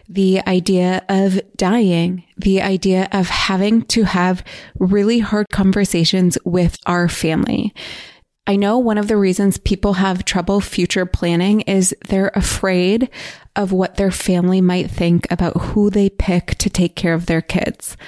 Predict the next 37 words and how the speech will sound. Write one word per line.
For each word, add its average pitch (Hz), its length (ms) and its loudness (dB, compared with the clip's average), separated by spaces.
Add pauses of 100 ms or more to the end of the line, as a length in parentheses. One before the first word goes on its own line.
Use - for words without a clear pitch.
(500)
I 190 100 0
know 190 240 2
that 190 460 0
my 180 400 4
therapist 180 720 -2
and 175 100 2
I 170 120 2
have 175 280 2
had 175 300 -2
some 185 240 0
really 185 520 2 (540)
complex 190 720 0
talks - 580 0 (100)
around 180 580 2 (200)
these 170 300 2
matters 175 800 0 (460)
and 180 400 2
the 202 120 -4
feeling 180 520 0
of, 175 460 -2 (380)
"What 202 240 0
if 226 160 -2
I'm 247 240 2
disappointing 190 880 0
someone, 220 580 2
but 196 200 -2
I 190 160 2
feel 190 400 0
like 190 220 -2
this 180 200 0
is 185 140 -2
the 185 160 -4
best 170 320 -2
decision 175 560 2
for 175 220 -2
my 170 180 2
family?" 165 600 -2